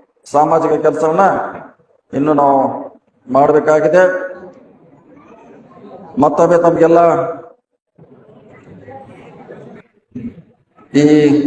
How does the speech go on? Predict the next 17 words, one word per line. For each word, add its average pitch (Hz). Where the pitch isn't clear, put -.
ಚುನಾವಣೆ 165
ಯಾಕೆ 156
ಮಾಡ್ಬೇಕು 165
ಅಂತ -
ಮುಂದಿನ 160
ನಿಮ್ಮ 160
ಊರಿಗೆ 160
ಬರ್ತೀವಿ. 165
ಎಲ್ಲ 156
ನಾಯಕರು 156
ಕೂಡ 165
ನಿಮ್ಮ 175
ಊರಿಗೆ, 160
ನಿಮ್ಮ 139
ಜಿಲ್ಲಾ 160
ಪಂಚಾಯತಿಗೆ 160
ಬಂದ 165